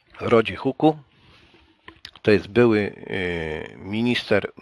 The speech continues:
mm, infrastruktury transportu, e, południowej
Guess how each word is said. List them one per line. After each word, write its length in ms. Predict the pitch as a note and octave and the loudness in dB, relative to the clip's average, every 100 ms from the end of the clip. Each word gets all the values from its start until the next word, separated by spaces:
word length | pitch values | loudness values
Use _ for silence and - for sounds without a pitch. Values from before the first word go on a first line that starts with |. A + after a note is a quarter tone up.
| - | -20
mm, 520 | - F#2+ F#2 F#2 F2+ - - - - - | -16 -14 -12 -14 -14 -18 -20 -18 -18 -4
infrastruktury 760 | A#2+ - A2 - A2 - A2+ | -2 4 4 4 -4 -2 -2
transportu, 760 | - F2+ F2+ - G#2 - G#2 - - | 0 -2 -2 -2 -4 -2 -4 -4 -6
e, 800 | G2+ G2+ G2+ G2 F#2 F2+ E2+ E2 _ _ C3+ _ _ | 0 2 4 2 0 -4 -6 -12 _ _ -20 _ _
południowej 880 | - A2 G#2 G#2 A2 G#2+ G2 D#2+ | 0 0 0 -2 2 2 0 -2